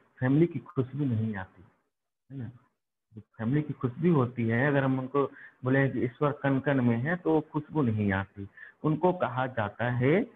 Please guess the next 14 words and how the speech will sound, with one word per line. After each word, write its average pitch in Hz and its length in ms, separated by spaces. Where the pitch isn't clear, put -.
निराकारी 113 680
शिव - 420
बाबा, 92 380
निराकारी 120 520
आत्माओं 117 540
का 110 160
बाबा, 90 440
मतलब 139 280
इनका, 120 260
ये 113 320
निराकारी 123 540
आत्माओं 110 460
का 107 140
बाबा। 92 360